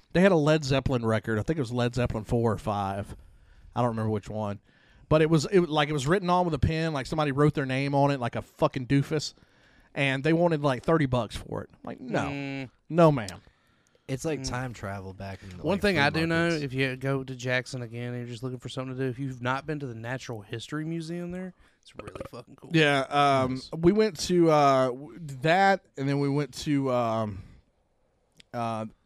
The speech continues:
Speaker 1: this, this pizza place over there. I can't even remember the name of it now, but it was a New York
Speaker 2: Godfather's.
Speaker 1: style. No.
Speaker 2: No?
Speaker 1: It was a New York style pizza place. It was like, uh, Mookie's and something. Mo and Mookie's. Anyway, fantastic food. It's a pizza place and an ice cream parlor in the same thing.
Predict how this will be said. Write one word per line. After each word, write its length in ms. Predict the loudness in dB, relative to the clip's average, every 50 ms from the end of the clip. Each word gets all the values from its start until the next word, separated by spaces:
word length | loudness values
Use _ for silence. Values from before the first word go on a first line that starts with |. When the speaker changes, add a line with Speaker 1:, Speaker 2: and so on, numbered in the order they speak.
| _
Speaker 1:
this, 200 | -8 -8 -8 -6 -6 -8 -8
this 180 | -6 -8 -4 0
pizza 360 | 2 2 2 0 -2 -4 -6
place 340 | -4 -4 -4 -4 -4 -4 -4
over 80 | -4 -2
there. 120 | -2 -4
I 40 | -4
can't 120 | -4 -4 -4
even 60 | -4
remember 200 | -4 -4 -4 -6
the 60 | -8 -8
name 240 | -8 -6 -6 -6 -6
of 140 | -8 -8 -10
it 80 | -10
now, 180 | -10 -10 -8 -8
but 80 | -6 -6
it 40 | -6
was 140 | -6 -6 -8
a 60 | -6
New 140 | -4 -2 0
York 180 | 2 4 6 6
Speaker 2:
Godfather's. 580 | 6 6 4 4 4 4 4 4 4 2 0
Speaker 1:
style. 100 | -2 -6 -6
No. 300 | -4 -2 -2 -2 -2 -4 -8 _ _ _ -16
Speaker 2:
No? 140 | -14 -12 -12
Speaker 1:
It 60 | -12 -10
was 100 | -8 -6
a 40 | -4
New 80 | -2 0
York 240 | 2 2 2 0 0
style 260 | 2 4 6 6 6
pizza 300 | 6 4 4 2 -2 -2
place. 360 | 0 0 2 0 0 -2 -4
It 40 | -6
was 120 | -6 -4 -2
like, 300 | 0 0 0 -2 -4 -4
uh, 260 | -4 -2 -2 -2 -2
Mookie's 600 | 0 2 0 0 0 -2 -4 -4 -4 -4 -6 -8
and 140 | -10 -10 -8
something. 520 | -4 -4 -4 -4 -4 -6 -10 -10 -12 -16 -20 -20 _ _ _ _ _ _ _ _ _ _ _ -2
Mo 240 | 2 4 4 4
and 120 | 4 4 2
Mookie's. 680 | 0 0 0 0 -4 -6 -4 -4 -4 -6 -10 -12 -16 -20 _ _ _
Anyway, 360 | 2 2 2 2 2 -2 -4 -6 _ _ _ _ _ _ _ _ _
fantastic 680 | -2 0 0 0 0 2 4 4 6 4 4 2 -2 0
food. 220 | 2 4 4 4 4
It's 160 | 2 2 0
a 100 | 0 2
pizza 340 | 2 2 2 2 0 -2 0
place 400 | 2 2 2 4 2 2 0 -4
and 120 | -6 -6 -4
an 80 | -2
ice 180 | 0 0 0 -2
cream 220 | -2 -6 -6 -4
parlor 340 | -4 -4 -4 -4 -4 -8 -10 -14 _ _ _ _ _ _ -20 -20 -12 -4
in 120 | 0 0 0
the 60 | 0
same 280 | 0 2 2 4 4 4
thing. 280 | 4 2 0 0 -2